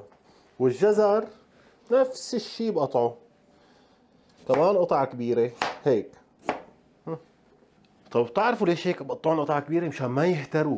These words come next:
مشان يتحملوا. البطاطاية بتطلع هيك بالفروج مسحب مستوية، بتعمل لها هيك نيفة بتلاقيها أبدًا رايحة على الآخر.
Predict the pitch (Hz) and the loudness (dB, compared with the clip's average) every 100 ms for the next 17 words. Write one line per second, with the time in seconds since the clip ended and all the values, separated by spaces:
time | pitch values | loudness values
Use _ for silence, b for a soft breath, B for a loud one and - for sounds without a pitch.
0 | - 107 - 117 113 - 151 160 123 101 | -6 -12 -4 -4 -4 -4 -4 -2 -2 -2
1 | 104 113 120 156 170 165 160 143 143 131 | -4 -4 0 0 0 -2 -6 -6 -4 -4
2 | 139 123 127 123 135 120 110 135 - 123 | -6 -6 -4 -2 -2 -4 -6 -8 -6 -6
3 | 113 104 - 135 170 185 196 190 185 - | -6 -10 -8 -6 -4 -4 0 0 0 0
4 | 127 151 151 147 143 160 185 196 160 139 | 0 2 0 0 -2 0 0 2 0 0
5 | 139 135 131 156 143 151 165 147 123 135 | -2 0 0 0 0 2 2 2 2 2
6 | 151 147 127 117 120 113 98 | 0 -2 -2 0 -2 -2 -8